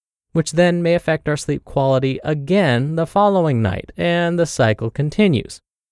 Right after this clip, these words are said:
So, I share with them some simple, science-backed strategies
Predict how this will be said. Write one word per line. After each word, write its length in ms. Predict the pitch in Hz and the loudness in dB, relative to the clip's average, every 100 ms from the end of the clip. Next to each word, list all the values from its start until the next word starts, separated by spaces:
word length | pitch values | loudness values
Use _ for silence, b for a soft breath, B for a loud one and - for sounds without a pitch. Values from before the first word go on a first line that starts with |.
| _ - | _ -6
So, 300 | - - - _ _ _ _ | 0 0 -2 _ _ _ _
I 100 | - | -6
share 260 | 175 285 320 | -4 -2 -2
with 200 | 285 - | -2 0
them 220 | 151 165 | -2 -2
some 220 | - 165 | -4 -6
simple, 540 | - - 101 120 147 - | -4 -2 0 0 0 -4
science-backed 840 | - - 101 104 170 - 156 170 - | -14 -4 -2 0 -2 0 0 0 -4
strategies 720 | - 233 247 202 143 156 | -2 2 4 2 2 0